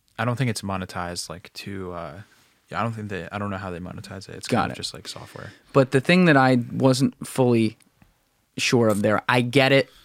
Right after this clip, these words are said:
Speaker 2: in the sense that it allows instantaneous payment when a lot of payments, especially international, can take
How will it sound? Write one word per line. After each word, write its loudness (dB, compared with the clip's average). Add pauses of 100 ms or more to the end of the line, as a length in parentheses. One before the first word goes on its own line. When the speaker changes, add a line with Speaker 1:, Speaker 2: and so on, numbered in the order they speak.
Speaker 2:
in 6
the 6
sense 4
that 4
it 0
allows 4
instantaneous 2
payment 4 (100)
when 4
a 4
lot 4
of 0
payments, 2
especially 2
international, 2
can -6
take -4